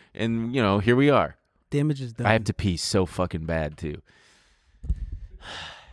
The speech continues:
Speaker 1: Okay, what else? What else did we have? Let's get the rapid fire shit out of the way.
Speaker 2: Also, to your point about A I actually being cool, I don't know if that's, uh, I don't, I think that's kind of the thing we were talking about, though, with, you have to worry about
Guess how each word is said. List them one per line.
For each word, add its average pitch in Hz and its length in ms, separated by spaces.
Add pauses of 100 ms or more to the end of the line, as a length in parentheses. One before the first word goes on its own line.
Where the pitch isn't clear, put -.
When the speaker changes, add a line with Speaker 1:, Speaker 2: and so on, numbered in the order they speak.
(760)
Speaker 1:
Okay, 127 540
what 131 180
else? - 400
What 127 180
else 135 160
did 113 140
we 98 140
have? 85 260
Let's 110 180
get 123 160
the 113 80
rapid 98 400
fire 85 280
shit 90 220
out 82 120
of 82 80
the 82 80
way. 80 300 (160)
Speaker 2:
Also, 202 240
to 160 160
your 349 120
point 190 240
about 147 280 (280)
A 170 160
I 165 200
actually 156 340
being 139 260
cool, 151 400
I 151 120
don't 202 160
know 196 100
if 175 100
that's, 170 320
uh, 151 460 (1200)
I 165 100
don't, 214 140
I 165 120
think 226 180
that's 185 160
kind 190 200
of 170 60
the 147 60
thing 175 240
we 156 80
were 127 60
talking 175 260
about, 117 220
though, 123 160
with, 120 320
you 131 220
have 151 140
to 139 80
worry 147 240
about 135 340